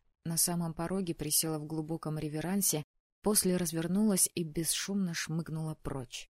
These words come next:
Всю эту сцену я не сводила глаз с Вейланда. Любопытно,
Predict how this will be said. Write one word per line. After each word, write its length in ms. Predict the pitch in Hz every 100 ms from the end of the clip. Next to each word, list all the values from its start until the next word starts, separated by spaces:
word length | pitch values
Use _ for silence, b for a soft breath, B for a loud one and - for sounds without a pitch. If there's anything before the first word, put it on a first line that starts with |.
| _ _ _ _ _ _ _ _ _ _ _ _ _
Всю 200 | - 196
эту 260 | 190 185 185
сцену 520 | - - 240 214 180
я 260 | 160 180 185
не 120 | 175
сводила 520 | 160 180 175 190 180
глаз 280 | 175 185 180
с 120 | -
Вейланда. 760 | 190 196 143 139 135 135 151 - _ _ _ -
Любопытно, 840 | 170 175 170 175 - 165 - 165